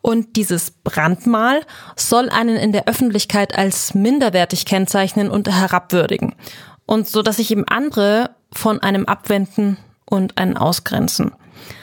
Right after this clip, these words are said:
Ein Stigma, das einem zugefügt wird, also ich denke da zum Beispiel früher, ja, da wurden die, wurden Verbrecher gebrandmarkt. Das ist heute anders.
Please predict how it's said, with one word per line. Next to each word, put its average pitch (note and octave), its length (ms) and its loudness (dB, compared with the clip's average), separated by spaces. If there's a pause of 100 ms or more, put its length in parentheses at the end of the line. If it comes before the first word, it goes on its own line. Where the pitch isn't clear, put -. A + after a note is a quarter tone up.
(380)
Ein G#3+ 160 -4
Stigma, C#4+ 360 -2
das A3 160 0
einem G3 280 0
zugefügt - 880 -2
wird, G#3+ 400 2
also F#3 520 2
ich - 140 -4
denke F#3+ 220 0
da F3+ 320 2
zum F3+ 120 -2
Beispiel F3 220 -2
früher, A#3 440 2
ja, F3+ 200 2
da F#3+ 140 0
wurden F#3 180 0
die, F3 380 0
wurden F3+ 180 0
Verbrecher G3 520 0
gebrandmarkt. G#3 840 0 (640)
Das B3+ 120 2
ist C4 120 0
heute G#3+ 260 0
anders. F#3 460 2